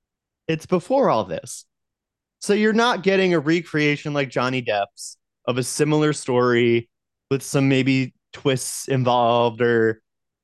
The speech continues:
different visuals, whatever. Um, it's a new experience, which I really appreciate them doing. It needed that, right? You can't remake the same movie for the third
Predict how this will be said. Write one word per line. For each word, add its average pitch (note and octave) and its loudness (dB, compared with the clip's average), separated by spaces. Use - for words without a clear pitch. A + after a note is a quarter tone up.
different D#3+ -2
visuals, C3 0
whatever. A2 -2
Um, G#2 -6
it's F#3 -4
a B3 0
new C#3+ 2
experience, D3+ -4
which D3+ 0
I C#3+ 0
really E3+ 2
appreciate B2 0
them A#2 -2
doing. F#2+ -4
It E3+ 0
needed C#3 2
that, - -14
right? C#3 0
You D#3 2
can't F#3 0
remake D3 0
the B2 -8
same B2 0
movie A2+ 2
for A2 -4
the G#2 -4
third G2 -6